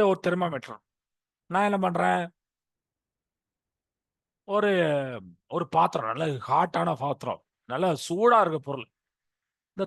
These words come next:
தெர்மாமீட்டரை தூக்கி வைக்கிறேன். இந்த வெப்பம், வெப்பம் நான், வெப்பம் வந்து என்ன ஆகும்? இதை டச் பண்ண உடனே இதுல இருக்க அந்த லிக்விட், உள்ள இருக்க லிக்விட் வந்து எக்ஸ்பேண்ட் ஆகும். உடனே அந்த லிக்விட் அப்படியே மேல போகுது,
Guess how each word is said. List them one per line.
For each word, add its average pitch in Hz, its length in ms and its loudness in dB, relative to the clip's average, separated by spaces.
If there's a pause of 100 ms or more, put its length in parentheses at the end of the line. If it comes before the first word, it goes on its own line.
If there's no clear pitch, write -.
தெர்மாமீட்டரை 185 500 0
தூக்கி 143 260 -8
வைக்கிறேன். 117 320 -6 (1600)
இந்த 165 120 0 (100)
வெப்பம், 185 320 2 (1300)
வெப்பம் 208 300 0 (120)
நான், 175 240 2 (100)
வெப்பம் 190 280 -2
வந்து 196 180 0
என்ன 190 200 0
ஆகும்? 208 260 2
இதை 180 120 -6 (100)
டச் 170 240 -6
பண்ண 185 180 -2
உடனே 170 180 0 (220)
இதுல 180 180 2
இருக்க 185 200 0
அந்த 175 180 -2
லிக்விட், 160 320 0 (120)
உள்ள 160 160 -2
இருக்க 175 240 -4
லிக்விட் 170 300 -2
வந்து 180 180 -2
எக்ஸ்பேண்ட் 151 380 -4
ஆகும். 104 160 -4 (500)
உடனே 180 220 2 (120)
அந்த 165 200 -2
லிக்விட் 175 240 -2
அப்படியே 160 260 -2 (120)
மேல 160 120 0 (100)
போகுது, 131 200 -4